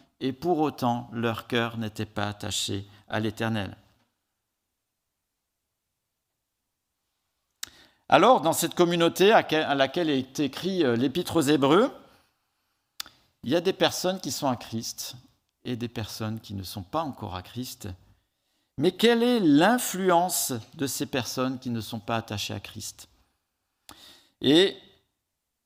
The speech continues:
face à l'opposition, face aussi au fait que, ben, le, le feu de l'introduction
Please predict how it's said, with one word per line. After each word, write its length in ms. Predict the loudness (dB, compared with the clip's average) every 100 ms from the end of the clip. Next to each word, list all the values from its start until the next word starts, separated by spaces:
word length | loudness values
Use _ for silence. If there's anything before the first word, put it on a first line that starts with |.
| _ _ _ _ _ _ _
face 440 | 2 2 2 4
à 640 | 6 8 6 2 -4 -10 -18 _ _ _ _ -4
l'opposition, 920 | -2 2 2 2 2 2 4 4 0 -12 _ _ _ _ _
face 300 | 2 2 2
aussi 400 | -4 -6 -4 0
au 160 | 2 2
fait 260 | 0 -2 0
que, 280 | 2 2 0 -18 -20 _ _ _ _ _
ben, 260 | 0 2 4
le, 400 | 2 2 2 0
le 160 | 2 2
feu 320 | 2 2 4
de 120 | 4
l'introduction 1040 | 4 4 2 2 -2 0 -2 0 0 -2